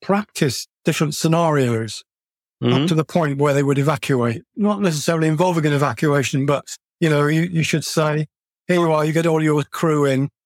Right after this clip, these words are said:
Speaker 1: they're all there," and suddenly you have a false fire in a certain area. And then you say to them, "Okay, some, a detector's gone off, what are you gonna do?" And then three or four minutes later, you say, "Oh, okay, now it's a megawatt. What are you gonna do now?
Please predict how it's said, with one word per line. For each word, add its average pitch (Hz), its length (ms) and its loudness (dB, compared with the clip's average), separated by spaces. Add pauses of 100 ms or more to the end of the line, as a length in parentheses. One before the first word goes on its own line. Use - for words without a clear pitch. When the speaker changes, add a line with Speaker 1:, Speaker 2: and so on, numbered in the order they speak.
(160)
Speaker 1:
they're 143 140 2
all 151 160 0
there," 139 180 2
and 139 120 0
suddenly 151 280 0
you 143 80 2
have 143 140 0
a 135 40 -2
false 160 400 -2
fire 143 460 0
in 139 60 -2
a 135 60 0
certain 143 340 0
area. 139 420 2 (260)
And 151 80 0
then 156 120 2
you 147 100 2
say 156 240 0
to 127 100 -4
them, 143 240 -2 (160)
"Okay, 147 560 0 (140)
some, 175 240 0
a 165 180 -2
detector's 151 520 -2
gone 143 160 2
off, 143 180 0
what 165 140 2
are - 20 2
you 147 80 0
gonna 147 220 2
do?" 139 340 2 (320)
And 147 120 2
then 143 280 0 (160)
three 165 140 2
or - 20 2
four 156 200 0
minutes 151 320 0
later, 151 200 0
you 139 80 2
say, 151 160 0
"Oh, 147 140 2
okay, 147 320 0
now 151 180 0
it's 147 140 -2
a 156 40 0
megawatt. 139 520 0 (160)
What 160 120 2
are 151 40 2
you 143 40 0
gonna 151 160 2
do 143 200 0
now? 139 400 0